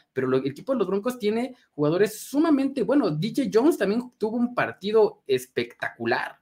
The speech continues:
espectacular, y son las cosas que obviamente, eh, nos ciegan, eh, por, por el mal resultado, por el, por el mal manejo de ciertas, este, situaciones de partido,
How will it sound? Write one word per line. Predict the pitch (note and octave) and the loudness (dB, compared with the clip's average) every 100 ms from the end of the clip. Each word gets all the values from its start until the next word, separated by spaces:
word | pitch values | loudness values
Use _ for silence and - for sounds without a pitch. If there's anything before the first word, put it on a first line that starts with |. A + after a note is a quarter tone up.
| - | -8
espectacular, | C#3+ - D3+ - C3+ B2+ D#3+ A#3 - _ _ | -8 -2 -4 -2 -4 2 4 4 0 _ _
y | D#3+ | -2
son | D3+ F#3+ A3 | 4 4 6
las | A3 A3 | 4 2
cosas | - G#3+ G#3 G3 | 4 4 4 2
que | F#3 | 4
obviamente, | F#3 F#3 F3+ F3+ F#3 F3+ - _ - | 6 6 4 4 4 2 -2 _ -6
eh, | C3+ B2 | -4 4
nos | D3 D3+ D3+ | 6 6 2
ciegan, | D3+ F#3 G3 E3 C3+ C3+ C#3+ _ _ | 2 8 8 8 2 0 -4 _ _
eh, | - A#2+ A#2 - - | -6 -2 -2 -4 0
por, | C3 B2+ B2 | 4 4 2
por | - C3+ - _ _ _ | 2 0 0 _ _ _
el | F#3 F#3 F3 | 4 6 6
mal | F3 F3 F3+ | 8 6 6
resultado, | F#3 D#3+ D#3+ D#3 F3 E3 D#3+ | 2 2 0 4 2 2 2
por | D3 C3 | 4 4
el, | B2+ B2+ C3 B2+ | 4 2 -2 0
por | C3 | 0
el | B2+ B2+ | 2 4
mal | C#3+ D#3 | 6 6
manejo | F3 F3+ F3+ F3+ F3+ E3+ | 6 4 4 2 2 4
de | D3+ | 4
ciertas, | D3 D3+ D3 D#3 D#3 | 4 0 2 -2 0
este, | B2+ B2 - B2 A#2+ - - - | -4 -4 -2 0 -2 -4 -20 -12
situaciones | - D#3 D#3+ C#3+ D3 F3 F3 E3 | -8 -2 0 0 2 2 4 2
de | D#3 | 2
partido, | D#3 E3 D#3+ G3+ D#3 A3 | 2 2 2 0 0 0